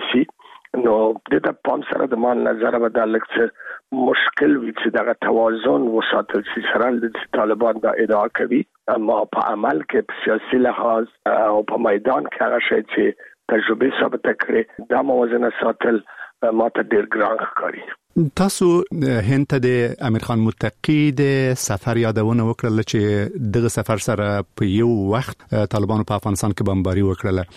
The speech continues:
Speaker 2: اه، اوس د سوداګرۍ او صنایعو د طالبانو وزیر هم په پنځه ورځني سفر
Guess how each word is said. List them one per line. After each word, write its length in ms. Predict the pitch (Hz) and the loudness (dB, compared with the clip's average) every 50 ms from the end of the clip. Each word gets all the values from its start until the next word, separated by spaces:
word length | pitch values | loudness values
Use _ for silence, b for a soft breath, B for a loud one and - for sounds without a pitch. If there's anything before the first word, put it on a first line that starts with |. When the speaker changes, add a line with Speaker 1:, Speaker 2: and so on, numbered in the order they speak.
| B B - | B B -2
Speaker 2:
اه، 180 | 123 120 120 | 0 0 0
اوس 300 | 127 135 131 131 131 - - - - | 2 2 2 2 2 0 -4 -6 -4
د 260 | 135 117 120 120 120 123 - _ - 147 | -2 0 2 2 0 -2 -4 _ -6 -4
سوداګرۍ 520 | 131 - 123 107 113 110 101 113 113 123 | -2 0 0 0 0 0 0 0 0 0
او 40 | 120 | 0
صنایعو 400 | 117 - 117 107 107 107 117 123 | 0 0 0 0 2 2 2 2
د 80 | 110 107 | 0 0
طالبانو 480 | - 110 104 101 95 107 104 104 101 98 101 | -2 -2 -2 0 0 0 0 0 2 2 0
وزیر 280 | 98 90 87 104 98 | 0 0 0 0 0
هم 260 | 90 82 101 104 101 | 0 0 0 0 0
په 120 | 98 - - | 0 -2 -2
پنځه 220 | - - 101 92 | -2 -2 0 0
ورځني 300 | 92 92 95 85 98 104 | 2 0 0 2 2 0
سفر 320 | 117 - - 95 - 104 | 0 0 -2 -2 -2 -4